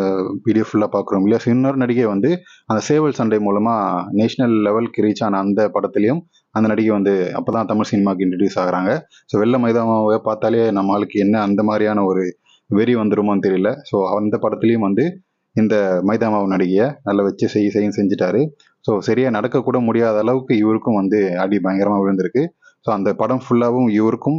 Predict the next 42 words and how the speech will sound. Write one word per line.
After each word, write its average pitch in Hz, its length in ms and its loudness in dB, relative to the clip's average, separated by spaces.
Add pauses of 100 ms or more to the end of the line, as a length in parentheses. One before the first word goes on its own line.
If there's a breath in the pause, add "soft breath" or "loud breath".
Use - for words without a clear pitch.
இந்த 104 260 0
ரெண்டு 120 260 2
வெள்ளை 123 220 2
நடிகைகளுமே, 120 600 2 (300 loud breath)
மத்த 110 240 -2
நடிகைகள் 131 380 2
எல்லாமே 123 240 0
அப்பப்ப, 120 360 -2
ஏன்னா 117 120 0
இங்க 107 220 2
இருக்கக்கூடிய 110 360 0
நடிகைகள் 98 360 2
தான் 92 80 -2
தமிழ் 104 240 0
சினிமால. 92 340 2 (520 soft breath)
So, - 140 -2
இங்க 120 240 2
இருக்கும்போது 127 500 2
சினிமா, 123 300 0 (100)
பப்பு, 110 240 -2
பார்ட்டி 107 280 0
அப்படின்னு 101 240 -2
சொல்லி 107 180 2 (460)
அங்க 113 240 0
கரெக்ட் 107 280 -2
ஆயிரும். 95 180 0
ஆனா 107 140 2
இந்த 113 200 2
ரெண்டு 120 220 2
நடிகைகளுமே 120 440 2
இப்ப 120 240 0
விட்டா 104 260 -2 (440 loud breath)
நம்ம 101 180 0
கைக்கு 117 260 0
சிக்க - 240 -2
மாட்டாங்க 110 320 0
அப்படின்றது 104 360 2
நல்லா 101 260 0
தெரிஞ்சுக்கிட்ட 101 420 0
அந்த 95 220 0
ஒல்லி 95 160 2
நடிகர் 98 360 0